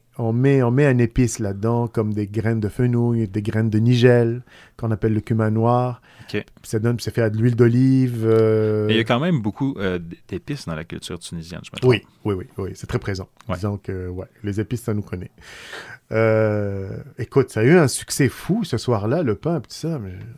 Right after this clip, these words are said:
Speaker 1: on se regarde, moi, puis ma conjointe à l'époque.
Speaker 2: Là, ça, ça a mûri, celle-là, là.
Speaker 1: Ouais,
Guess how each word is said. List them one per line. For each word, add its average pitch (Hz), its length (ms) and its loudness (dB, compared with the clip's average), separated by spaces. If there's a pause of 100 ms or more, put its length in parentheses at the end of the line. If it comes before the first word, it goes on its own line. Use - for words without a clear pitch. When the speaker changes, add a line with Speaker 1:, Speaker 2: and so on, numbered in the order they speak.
Speaker 1:
on 113 60 -10
se - 100 -14
regarde, 160 320 -2
moi, 139 240 0
puis - 120 -10
ma 107 100 -4
conjointe 120 460 -8
à 110 60 -10
l'époque. - 360 -14
Speaker 2:
Là, 104 80 -10
ça, 98 160 -14
ça 95 140 -8
a 87 60 -4
mûri, 92 360 -8
celle-là, 92 340 -8
là. 78 140 -10
Speaker 1:
Ouais, 170 400 -8